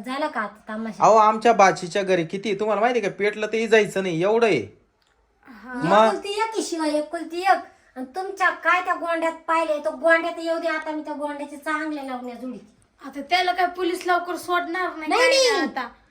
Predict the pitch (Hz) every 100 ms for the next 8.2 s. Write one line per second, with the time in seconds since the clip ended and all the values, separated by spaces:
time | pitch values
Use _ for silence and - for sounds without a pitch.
0 | _ _ - 392 415 494 370 294 415 480
1 | 415 415 403 359 403 415 - 403 302 262
2 | 254 - 294 262 220 262 302 226 - 247
3 | 320 370 494 339 277 311 262 254 247 370
4 | 415 302 247 339 - - _ - 320 392
5 | 415 381 381 - 381 359 381 415 427 -
6 | 403 440 262 269 - 392 - 359 359 359
7 | 381 453 453 427 453 427 370 302 302 302
8 | 247 339